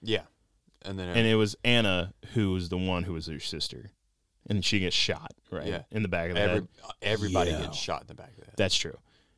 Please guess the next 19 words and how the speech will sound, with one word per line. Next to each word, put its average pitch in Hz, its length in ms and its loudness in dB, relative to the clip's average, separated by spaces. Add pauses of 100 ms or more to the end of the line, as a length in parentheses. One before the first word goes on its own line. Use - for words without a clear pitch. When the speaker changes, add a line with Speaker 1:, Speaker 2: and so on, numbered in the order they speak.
(140)
Speaker 1:
And 147 100 -8
they're 87 60 -2
Speaker 2:
Dude, 175 140 6
Speaker 1:
just 175 100 4
Speaker 2:
okay, 175 200 6
so - 20 8 (140)
Speaker 1:
finding 139 120 2
Speaker 2:
real 202 200 10
quick, 196 260 8
Speaker 1:
bodies, 151 60 -6
Speaker 2:
going 220 220 12
Speaker 1:
dude. 160 80 8
Speaker 2:
back 143 220 8
to 165 80 0
Killers 143 280 6
of 127 60 0
the 123 80 0
Flower 120 260 6
Moon, 117 220 4